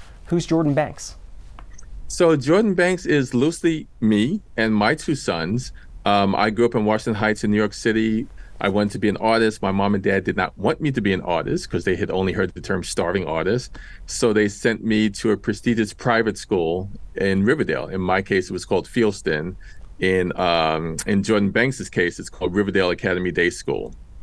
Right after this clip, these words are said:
Speaker 1: And the story that you write, where does it take Jordan Banks? What does he learn on the, on this trip?
Speaker 2: You know, it really is a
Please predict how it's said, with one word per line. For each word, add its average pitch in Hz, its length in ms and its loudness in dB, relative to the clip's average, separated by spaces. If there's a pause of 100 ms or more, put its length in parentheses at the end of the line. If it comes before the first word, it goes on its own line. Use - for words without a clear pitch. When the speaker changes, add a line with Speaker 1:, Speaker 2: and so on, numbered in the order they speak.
(1080)
Speaker 1:
And 175 280 4
the 175 180 4
story 185 560 4
that 151 180 4
you 160 100 2
write, 165 320 4
where 160 380 2
does 170 180 2
it 165 120 0
take - 360 -2 (260)
Jordan 123 360 2
Banks? 107 400 -2
What 147 100 2
does 156 160 0
he 165 100 4
learn 147 320 4
on 127 120 4
the, 127 140 0
on 135 300 2
this 123 160 0
trip? - 300 -2 (1040)
Speaker 2:
You 147 120 4
know, 196 140 6
it - 220 4
really 233 440 2
is 160 520 4 (220)
a 113 320 4